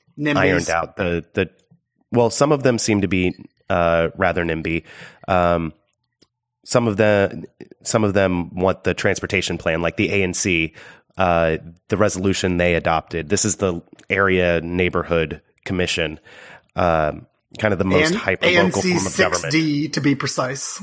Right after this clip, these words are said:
Speaker 2: Yeah, they, they adopted a resolution at their last meeting where Stephen Streff was the media in attendance, um, they adopted a revel-, a resolution saying that they would oppose the P U D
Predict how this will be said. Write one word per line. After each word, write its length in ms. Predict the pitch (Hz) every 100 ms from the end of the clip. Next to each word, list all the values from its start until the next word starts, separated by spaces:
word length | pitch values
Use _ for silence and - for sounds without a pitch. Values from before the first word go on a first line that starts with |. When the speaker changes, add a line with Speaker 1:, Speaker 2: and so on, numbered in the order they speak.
| 190
Speaker 2:
Yeah, 240 | 98 87 82
they, 260 | 110 110 107
they 220 | - 120
adopted 320 | 117 110 -
a 40 | 98
resolution 440 | 95 92 92 -
at 100 | 90
their 100 | 90
last 280 | 87 90 -
meeting 280 | 87 82 85
where 180 | 85 80
Stephen 320 | - 101 90
Streff 440 | - 101 - - _ _ 85 87 -
was 400 | 98 104 90 95
the 140 | 101
media 500 | 95 95 90 82 85 - - -
in 140 | 90 90
attendance, 560 | - 90 82 82 - - - - - -
um, 440 | 101 90 87 82 82
they 120 | 120
adopted 300 | 127 117 117
a 40 | 104
revel-, 300 | 101 92 -
a 120 | 101 90
resolution 840 | 95 95 92 107 120 87 82 80 - - - _ _
saying 440 | - - 107 98 95
that 220 | 90 - _ -
they 380 | 98 92 90
would 460 | 82 95 95 90 82 -
oppose 720 | 98 - 113 104 101 90 - - _ _ _ _ _
the 120 | 90
P 180 | - 110
U 160 | 90 90
D 440 | 90 85 80 -